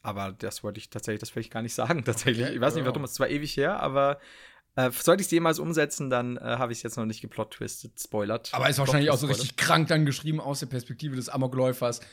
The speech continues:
Speaker 2: dass ihm das alles furchtbar Spaß macht und du hast einen Trauma
Speaker 1: Nein,
Speaker 2: geschrieben.
Speaker 1: nein, nein, ich hab's, das, äh, sonst würde ich's jetzt aber nicht mehr, sonst würde ich's nicht umsetzen wollen. Ich hab's, ich hab's damals schon, also in dem Fall, ja, es gibt dieses total drauf eingehen, habe ich auch schon geschrieben, aber in dem Fall habe ich ganz viel abstrahiert.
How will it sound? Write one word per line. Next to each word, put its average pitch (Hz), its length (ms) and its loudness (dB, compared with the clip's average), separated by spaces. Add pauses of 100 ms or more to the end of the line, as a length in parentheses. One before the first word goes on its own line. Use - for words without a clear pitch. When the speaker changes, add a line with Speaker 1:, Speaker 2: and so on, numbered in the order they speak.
(160)
Speaker 2:
dass 123 140 -2
ihm 147 60 4
das 143 120 2
alles 143 220 4
furchtbar 170 340 4
Spaß 135 360 0
macht 135 200 -2
und 123 60 -4
du 120 60 -2
hast 117 120 -6
einen 117 140 -6
Trauma 160 140 2
Speaker 1:
Nein, 165 180 6
Speaker 2:
geschrieben. 277 140 -2
Speaker 1:
nein, 185 100 4
nein, 190 100 0
ich - 80 -8
hab's, - 200 -4
das, 160 200 0
äh, 180 80 2
sonst 185 240 2
würde 170 140 2
ich's - 100 -2
jetzt 139 160 0
aber 123 140 2
nicht 120 160 -2
mehr, 120 100 0
sonst 117 160 -6
würde 117 120 -4
ich's 110 80 -8
nicht 107 120 -4
umsetzen 107 380 -2
wollen. 98 140 -4
Ich 117 160 -8
hab's, - 460 -6
ich - 140 -8
hab's - 160 -8
damals 165 320 -2
schon, 160 300 -6
also 123 160 -4
in 113 100 -2
dem 151 200 -4
Fall, 190 200 0
ja, 147 140 6
es 135 120 -4
gibt 156 200 -2
dieses 151 340 -6
total 139 540 4
drauf 131 240 2
eingehen, 139 640 0
habe 120 200 -4
ich 123 80 -2
auch 127 100 4
schon 135 160 -2
geschrieben, 151 380 -4
aber 135 340 2 (280)
in 127 60 -4
dem 156 120 -2
Fall 156 100 2
habe 143 100 -2
ich - 80 -12
ganz 139 220 -4
viel - 160 -4
abstrahiert. 117 600 -4